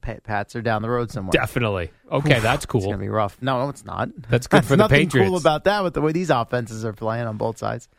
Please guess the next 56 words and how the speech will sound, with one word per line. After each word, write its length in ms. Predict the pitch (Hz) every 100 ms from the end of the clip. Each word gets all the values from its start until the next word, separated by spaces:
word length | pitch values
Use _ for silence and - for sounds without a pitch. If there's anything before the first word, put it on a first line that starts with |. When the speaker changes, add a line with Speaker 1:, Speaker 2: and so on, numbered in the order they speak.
| _
Speaker 2:
Then 100 | -
I 80 | 180
was 160 | 185 196
happy 260 | 208 226
to 80 | 202
see 160 | 151 175
the 120 | 139
Bengals, 580 | 120 139 135 101 92 - _ _ _ _ _ _ _ _ _ _ _ _
uh, 160 | 131 110
do 220 | 98 120
well. 260 | 101 92 85
Speaker 1:
Yeah. 260 | 139 127 90
Speaker 2:
Because 220 | 143 143
that's 260 | 147 170 -
weird. 300 | 135 113 101
Speaker 1:
They 80 | 101
Speaker 2:
That, 100 | 123
Speaker 1:
looked 240 | 135 -
Speaker 2:
that 140 | 139 131
Speaker 1:
more 160 | 135
like 320 | 127 123 120
the 80 | -
Bengals. 400 | 113 123 110 95
Speaker 2:
They 140 | 160 143
did 180 | 165
look 240 | 165 156 139
more 160 | 151
like 220 | 143 135 127
the 80 |
Bengals. 440 | 120 123 107 98 104
Speaker 1:
Even 200 | 151 135
without 340 | 127 139 135
T 200 | - 143
Higgins, 360 | 127 147 139 113
who 60 | 107
missed 260 | 104 95
the 60 | 107
game. 300 | 107 - 101
But 140 | - 107
Ja'Marr 300 | 107 107 104
Chase, 480 | - 139 123 - -
who 120 | 107
told 240 | 101 107 107
us 100 | 104
he's 160 | -
always 220 | 101 104
open. 440 | 123 170 202 196 165 - _
Speaker 2:
Always 400 | 160 175 160 120
wide 260 | 120 113 107
open. 360 | 95 - 92 -
Speaker 1:
He, 460 | 117 120 117 117
uh, 360 | 117 113 110 107 95
he 120 | 131
backed 280 | 135 123 -
that 120 | 139
up. 240 | 131 -